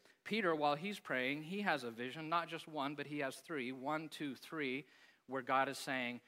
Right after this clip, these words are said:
"Don't call unclean what I call clean." As soon as he gets done praying, there's a knock at the door, right? It's the three guys. And then God speaks to him, separate from the vision. There's three guys downstairs. Don't doubt it. I want you to go with them. He goes down. There they are.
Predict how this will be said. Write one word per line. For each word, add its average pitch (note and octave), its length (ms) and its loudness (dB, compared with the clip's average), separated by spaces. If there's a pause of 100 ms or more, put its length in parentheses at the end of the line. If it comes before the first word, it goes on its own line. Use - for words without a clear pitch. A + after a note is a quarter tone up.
(140)
"Don't D3+ 240 0
call D#3 300 4
unclean C3+ 480 -2
what A#2+ 100 -2
I A#2+ 160 0
call B2 240 -6
clean." C#3 400 -6 (400)
As D3+ 140 2
soon F#3+ 260 0
as E3+ 100 0
he G3 140 -2
gets E3 180 2
done D#3+ 200 2
praying, F#3 420 4
there's D3+ 180 2
a D#3 60 0
knock C3 280 2
at D3 100 -4
the E3 80 0
door, D#3 460 2
right? D3 360 2
It's D3+ 160 -2
the C3+ 100 -4
three C3 240 -4
guys. D#3 380 4
And E3+ 180 0
then F3+ 160 0
God E3+ 260 6
speaks - 380 -2
to D#3 120 -2
him, F3 360 -2
separate F#3+ 380 0
from E3+ 160 -4
the C3+ 80 -2
vision. D3+ 320 -4 (240)
There's G#3 200 4
three D#3 220 0
guys F#3 300 8
downstairs. B2+ 720 0
Don't D#3 260 0
doubt C#3+ 240 6
it. D#3+ 120 2
I C3 100 2
want B2+ 240 -6
you B2+ 60 -6
to B2 40 -10
go D3+ 180 0
with D3 180 -4
them. C3 200 -6
He D3+ 120 -2
goes C#3 200 -2
down. C3+ 300 0
There C#3 160 0
they C3+ 160 -2
are. B2+ 240 2